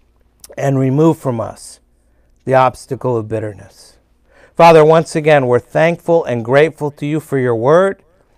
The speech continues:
and especially for the revelation of Jesus as the fulfillment of all that which Scripture speaks of.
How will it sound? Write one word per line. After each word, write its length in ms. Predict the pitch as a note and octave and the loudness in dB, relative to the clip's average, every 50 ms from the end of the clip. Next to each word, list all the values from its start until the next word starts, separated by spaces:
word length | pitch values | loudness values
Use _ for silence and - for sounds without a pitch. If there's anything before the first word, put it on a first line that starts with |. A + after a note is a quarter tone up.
| _ _ _ _ _ _ _ - | _ _ _ _ _ _ _ -6
and 120 | - D3 C#3 | -2 -2 -2
especially 1040 | C#3 - - - - - E3+ E3 F3 F3 - - E3+ D3+ C#3+ C3 A#2 A2 G2+ - _ _ _ _ | -2 -4 -8 -20 -10 -4 -2 -2 -2 -2 -4 -6 -4 -4 -2 -4 -4 -6 -10 -16 _ _ _ _
for 140 | - D3 C3 | -8 -6 -4
the 100 | B2 A#2 | -2 0
revelation 720 | B2 C3 C#3+ D3+ E3 D#3 D3 C#3+ C#3+ C3+ - - C#3+ C3+ | 4 4 4 4 4 2 2 2 0 -2 -4 -8 -8 -8
of 140 | B2+ A#2+ A2 | -8 -8 -8
Jesus 560 | - C3 C3 B2+ B2+ A#2 A#2+ A#2+ A2+ - - _ _ _ _ _ _ _ _ - | -10 -8 -8 -8 -8 -8 -10 -10 -12 -12 -16 _ _ _ _ _ _ _ _ -4
as 280 | D3 D#3 E3 C#3+ - - | -2 -2 -2 -2 -4 -6
the 120 | D3+ C#3 | -6 -6
fulfillment 800 | - - D3+ C3+ - - - - F3+ G3 G3+ G3 F#3+ E3+ C#3+ C3 | -4 -2 -4 -4 -4 -6 -6 -2 0 0 0 0 -2 -2 -2 -2
of 240 | C3+ C3 A#2+ A#2+ | -2 -2 -2 -2
all 300 | C#3+ D3 D#3 F3 F3+ E3+ | -2 -2 0 0 0 0
that 280 | D3 D3 D3 D3+ C#3+ B2+ | 0 -2 -2 -2 -4 -6
which 200 | A#2 A#2+ A#2 - | -8 -10 -10 -12
Scripture 480 | - - - C#3+ C3+ - - - C3 B2 | -18 -16 -12 -12 -12 -12 -12 -12 -12 -12
speaks 480 | - - - A#2 A2+ A2 _ - - | -14 -14 -14 -14 -14 -14 _ -20 -20
of. 360 | A#2+ A2 G2+ B2 _ _ _ | -20 -20 -20 -20 _ _ _